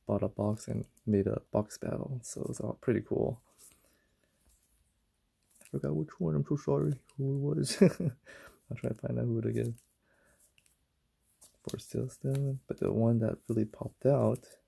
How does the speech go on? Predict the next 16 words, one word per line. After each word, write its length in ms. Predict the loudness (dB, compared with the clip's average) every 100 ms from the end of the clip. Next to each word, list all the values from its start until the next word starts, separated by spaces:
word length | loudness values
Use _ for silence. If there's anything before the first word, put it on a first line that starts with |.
| _ -4
Ooh, 160 | -4 -4
look 100 | -6
at 100 | -10
that. 80 | -12 _ -14 -4
Not 140 | -2
that 160 | 0 0
one. 240 | -2 -4 -6 -14 -20 -20 -20
It's 280 | -20 -16 -16 -2
this 220 | 0 0
one. 180 | -2 -4 -8 0
All 240 | 0 0 -6 -16
art 140 | -16 -10
from 120 | -10
Simple 280 | -2 0 0
Tempest. 520 | -2 -4 -4 -10 -12 -12 -6
Ooh, 540 | -6 -6 -6 -8 -10